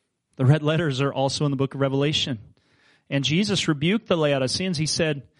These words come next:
"You think that you're rich, but you're not. You're naked and poor and wretched and blind. Come and buy from me gold refined by the fire." He's telling them, "You need, even though you think you don't." Jenny and I have been to Laodicea, and I'm telling you, still to this day,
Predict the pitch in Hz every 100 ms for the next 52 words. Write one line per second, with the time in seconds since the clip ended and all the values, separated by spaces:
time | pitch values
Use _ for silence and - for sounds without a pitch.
0 | _ _ _ - 214 - 240 - 196 170
1 | 165 202 294 - - - - - - _
2 | _ 151 - 160 208 247 147 170 165 185
3 | 175 156 - 180 165 151 - 165 139 135
4 | 185 151 - 180 190 131 131 196 - 170
5 | 139 127 165 175 127 - 160 160 147 135
6 | 151 180 123 104 _ _ _ _ _ _
7 | _ _ _ _ _ - 135 - 175 233
8 | 277 147 135 127 175 180 226 294 190 113
9 | 117 175 208 220 202 190 - 208 196 185
10 | 233 208 - - - _ _ _ _ _
11 | _ _ _ _ _ _ _ - 202 302
12 | 214 127 135 185 147 127 117 113 113 -
13 | 120 120 117 - 143 190 170 175 139 123
14 | - - 160 160 - 131 120 110 120 131
15 | 113 104